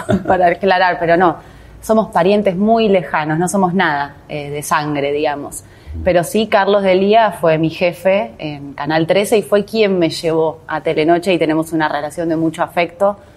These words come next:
con él y también con María Laura por haber sido compañeros de trabajo tanto tiempo, pero no somos familiares.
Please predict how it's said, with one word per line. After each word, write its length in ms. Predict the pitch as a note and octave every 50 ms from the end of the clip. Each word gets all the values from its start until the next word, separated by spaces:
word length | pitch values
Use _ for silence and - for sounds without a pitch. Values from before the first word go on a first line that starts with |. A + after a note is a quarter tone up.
| - - -
con 180 | - E3 D#3+
él 140 | E3 E3+ F3
y 80 | F#3+ F3+
también 280 | - D#3+ D#3+ D#3+ D#3
con 160 | D#3+ E3 D#3 D#3
María 240 | D3+ C#3+ D3+ C#3+
Laura 280 | C#3+ D#3 D#3+ E3+ F3 D#3
por 100 | D3+ C#3+
haber 160 | C#3 C#3+ C#3+
sido 300 | - - D#3+ D#3 D3 C#3
compañeros 600 | C#3 C#3+ C#3+ C#3+ D3 D3+ D#3+ D#3+ E3 E3 D#3+ D3+
de 120 | D3 C#3+ -
trabajo 340 | C#3+ C#3+ D3+ - - E3
tanto 300 | - D3+ D3 D3 D3 C#3+
tiempo, 320 | - D#3 D3+ C#3+ C#3 C#3 C3+
pero 240 | C#3+ C3+ C3+ C3 C3 - - - _ - - - _ _ -
no 220 | G3 G#3+ A#3 A3+
somos 320 | A3 G#3+ G3 F3+ F3 E3 D#3+
familiares. 800 | - F3+ D#3+ D#3 D3+ D3+ C#3+ C#3 C3+ C3+ C#3 C#3 - - -